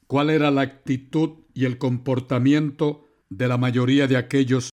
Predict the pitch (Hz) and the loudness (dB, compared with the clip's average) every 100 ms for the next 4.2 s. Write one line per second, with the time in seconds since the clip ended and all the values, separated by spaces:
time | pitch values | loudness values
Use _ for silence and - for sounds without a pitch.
0 | _ _ _ _ 135 135 139 156 139 - | _ _ _ _ -2 0 2 2 0 -4
1 | 139 123 - 143 147 156 151 - _ _ | -6 -6 -4 -2 0 2 0 -4 _ _
2 | _ _ 139 131 151 156 165 143 147 123 | _ _ -8 -4 -2 0 0 -2 -4 -4
3 | - 147 156 156 147 135 127 151 151 151 | -4 0 2 2 2 2 0 -2 -2 -2
4 | 151 147 | -4 -6